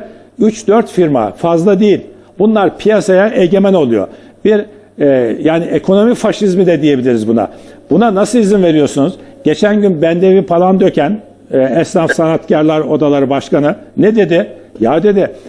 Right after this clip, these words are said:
e, "fahiş fiyat uygulayanlara bilmem kaç kat ceza da yazılmaya başlandı. Ama bazı firmalar bunu göze alıyor. Niye? Devletin yazdığı cezayı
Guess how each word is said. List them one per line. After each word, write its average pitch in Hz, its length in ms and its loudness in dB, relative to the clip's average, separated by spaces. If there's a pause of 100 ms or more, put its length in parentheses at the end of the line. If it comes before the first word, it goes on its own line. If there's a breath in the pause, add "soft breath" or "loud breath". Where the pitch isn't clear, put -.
(360 loud breath)
e, 131 320 2 (1120)
"fahiş 165 440 -2
fiyat 208 280 0
uygulayanlara 151 760 0 (280 loud breath)
bilmem 202 380 2
kaç 196 260 -4
kat 170 280 -4
ceza 185 340 0
da 220 80 2
yazılmaya 151 460 2
başlandı. 127 640 -2 (300 loud breath)
Ama 190 320 0
bazı 202 320 0
firmalar 151 500 0
bunu 196 240 0
göze 185 260 2
alıyor. 196 440 0
Niye? 208 340 2 (1160 soft breath)
Devletin 170 480 2
yazdığı 175 440 2
cezayı 175 640 0